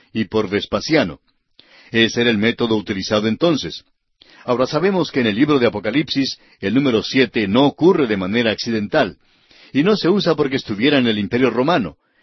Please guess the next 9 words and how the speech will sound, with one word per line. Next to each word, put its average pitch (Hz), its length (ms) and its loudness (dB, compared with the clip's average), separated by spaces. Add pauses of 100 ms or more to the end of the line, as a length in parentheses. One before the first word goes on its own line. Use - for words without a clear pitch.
(160)
pero 170 200 0
es 147 120 -4
algo 147 180 -2
interesante 117 580 -2
notar 117 340 -2
que 110 100 -4
entonces 123 540 0
se 120 80 -2
utilizaba 110 640 -2